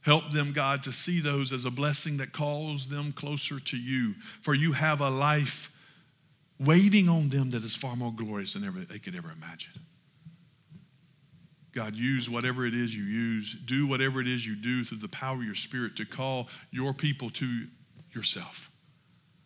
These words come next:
And that may be the case today, Father. Maybe today there's someone here that needs to respond to your kindness, to your call, your clear call to them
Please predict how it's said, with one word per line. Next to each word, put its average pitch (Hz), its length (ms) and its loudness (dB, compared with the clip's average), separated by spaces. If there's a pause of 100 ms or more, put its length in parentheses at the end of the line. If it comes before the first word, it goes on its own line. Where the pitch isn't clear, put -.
(160)
And 143 140 6
that 180 140 8
may 185 120 8
be 180 140 6
the 165 100 4
case 170 440 4
today, 135 400 0
Father. 120 320 -2
Maybe 170 280 6
today 175 500 4
there's 143 280 2
someone 175 360 6
here 143 360 4 (640)
that 165 120 4
needs 175 260 6
to 175 100 -2
respond 185 680 4
to 175 80 0
your 165 240 4
kindness, 180 520 4
to - 140 2
your 185 200 4
call, 185 580 0 (1000)
your 180 140 8
clear 208 580 6
call 180 440 0
to - 160 -2
them 143 500 2